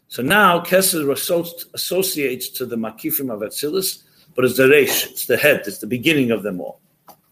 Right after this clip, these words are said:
The Yesha Pirush, and this is the third Pirush of the Pardes, Keser Meloshen Machtir Es HaTzadik. Machtir Es HaTzadik comes from the word that surrounds. Machtir Es HaTzadik. Kavona Loshen Sivuv L'chol Atzilus B'Teiche.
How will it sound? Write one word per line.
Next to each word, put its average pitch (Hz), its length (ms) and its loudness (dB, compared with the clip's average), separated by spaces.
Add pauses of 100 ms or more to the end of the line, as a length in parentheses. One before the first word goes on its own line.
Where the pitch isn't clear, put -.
(760)
The 117 160 0
Yesha 247 340 6
Pirush, 214 460 4
and 160 80 -2
this 196 180 2
is 170 160 -2
the 147 60 -4
third 156 320 2
Pirush 107 360 -8 (100)
of 110 140 -6
the 110 100 -6
Pardes, 107 580 -8 (720)
Keser 214 400 6
Meloshen 175 460 4
Machtir 180 480 0
Es 147 140 -2
HaTzadik. 127 520 -6 (1040)
Machtir 165 340 -2
Es 147 120 -4
HaTzadik 156 500 -2
comes 165 220 -8
from 147 140 -8
the 135 100 -2
word 135 280 0
that - 120 -14
surrounds. - 680 -6 (1200)
Machtir 127 240 -2
Es 123 160 -2
HaTzadik. 110 320 -2
Kavona 160 340 2
Loshen 147 340 4
Sivuv 202 540 4
L'chol 156 380 0
Atzilus 143 460 -2
B'Teiche. 107 500 -8